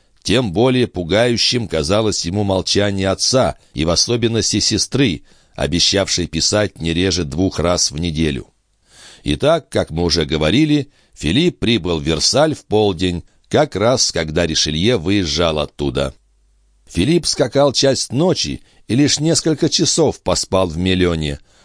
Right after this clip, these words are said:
Он был столь озабочен, что не заметил в карете господина де Ришелье и даже не обратил внимания на ливреи его лакеев, хотя по их цветам мог бы понять, с кем повстречался.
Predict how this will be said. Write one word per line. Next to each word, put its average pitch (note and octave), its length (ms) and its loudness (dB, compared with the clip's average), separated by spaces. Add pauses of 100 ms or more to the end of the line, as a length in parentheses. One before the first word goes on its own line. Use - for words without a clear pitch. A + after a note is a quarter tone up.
(120)
Он D#3 300 2
был D#3 200 4
столь A#2+ 360 2
озабочен, G#2 640 2
что B2 220 0
не D#3 140 2
заметил D3+ 500 0
в - 60 -16
карете F#2 420 0
господина F2+ 640 -2
де E2 140 2
Ришелье E2 640 0 (160)
и D#2 100 -4
даже B2 340 0
не C3+ 100 0
обратил A2 500 0
внимания A2 580 0
на G#2 100 0
ливреи G2 460 2
его A#2+ 260 2
лакеев, A#2 600 0 (220)
хотя D#2 340 0
по F2 160 0
их F2+ 220 0
цветам A#2 580 -2 (240)
мог B2 340 -2
бы D#3 140 0
понять, B2+ 480 0
с - 180 -2
кем E2+ 200 0
повстречался. D#2 880 -2